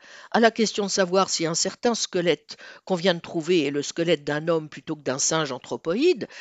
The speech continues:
la réponse oui et non pourrait en un certain sens se justifier. En effet, étant donné notre conception de ce qu'est un homme, et qu'elle s'est formée sans que l'on songe à la possibilité d'une créature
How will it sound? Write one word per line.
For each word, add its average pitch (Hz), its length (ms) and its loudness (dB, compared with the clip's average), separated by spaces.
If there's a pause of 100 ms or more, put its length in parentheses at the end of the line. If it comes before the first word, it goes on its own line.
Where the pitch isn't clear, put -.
(120)
la 185 160 6
réponse 160 440 -4 (160)
oui 240 380 0 (100)
et 185 140 6
non 151 260 -10 (300)
pourrait 277 400 6
en 214 160 0
un 170 80 2
certain - 460 -2
sens 202 420 -4 (240)
se 233 220 0
justifier. - 720 -10 (500)
En 196 140 4
effet, 190 440 -2 (300)
étant 196 300 2
donné 185 240 2
notre 165 280 -2
conception 190 760 -2
de 143 120 -4
ce - 140 -6
qu'est 135 220 -4
un 131 200 -6
homme, 302 360 -2 (320)
et 185 100 -2
qu'elle 180 180 2
s'est 185 200 0
formée 180 560 0 (200)
sans 233 280 2
que 185 80 -2
l'on 180 140 -2
songe 196 280 -2
à 156 80 4
la 156 100 2
possibilité 156 680 -4
d'une 147 220 -4
créature 160 580 -2